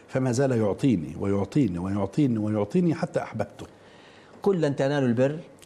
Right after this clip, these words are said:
Speaker 2: حتى
Speaker 1: حتى تنفقوا
Speaker 2: تنفقوا
Speaker 1: مما
Speaker 2: مما
Speaker 1: تحبون.
Speaker 2: تحبون. فبالتالي الكلمة الطيبة حب.
Speaker 1: الله.
Speaker 2: زي ما بتحب الآخرين يسمعوك كلام طيب، لا تسمع الآخرين كلام إلا طيب.
Speaker 1: نحتاج تعديل سلوكنا مع أبنائنا وتربيتنا، كيف
Speaker 2: يس.
Speaker 1: يتعاملوا مع الآخرين في
Speaker 2: يا
Speaker 1: المدرسة؟
Speaker 2: سيدي، نحتاج إلى إعادة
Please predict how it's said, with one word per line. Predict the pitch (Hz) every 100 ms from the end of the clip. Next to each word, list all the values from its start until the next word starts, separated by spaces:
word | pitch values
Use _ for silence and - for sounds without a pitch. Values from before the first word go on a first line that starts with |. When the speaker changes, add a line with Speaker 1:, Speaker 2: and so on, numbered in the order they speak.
| -
Speaker 2:
حتى | - - 147
Speaker 1:
حتى | -
تنفقوا | 123 117 156
Speaker 2:
تنفقوا | 143 180 185
Speaker 1:
مما | -
Speaker 2:
مما | 147 135
Speaker 1:
تحبون. |
Speaker 2:
تحبون. | 127 113 113 95 - - - - - -
فبالتالي | - 127 165 156
الكلمة | 143 139 180 160
الطيبة | - 175 170
حب. | 160 - - - - - - -
Speaker 1:
الله. | 107 98 90
Speaker 2:
زي | 139
ما | 147
بتحب | 147 - 170 143
الآخرين | 123 131 147 139
يسمعوك | 120 123 143 143
كلام | 151 143
طيب، | 156 156 196 226 - - - - -
لا | 175 214
تسمع | 190 180 151
الآخرين | 143 131 139 131
كلام | - 127 131
إلا | 120
طيب. | 110 104
Speaker 1:
نحتاج | - 214
تعديل | 214 170 135 180
سلوكنا | - 135 - 110
مع | 101
أبنائنا | 95 123 110
وتربيتنا، | 101 107 90 117 127 107
كيف | 131
Speaker 2:
يس. | 156
Speaker 1:
يتعاملوا | 127 120 135 113
مع | 101
الآخرين | 98 - 107 110
في |
Speaker 2:
يا | 95
Speaker 1:
المدرسة؟ | 82 -
Speaker 2:
سيدي، | 131 123 107
نحتاج | 95 - 143 139
إلى | 123 113 -
إعادة | 101 123 139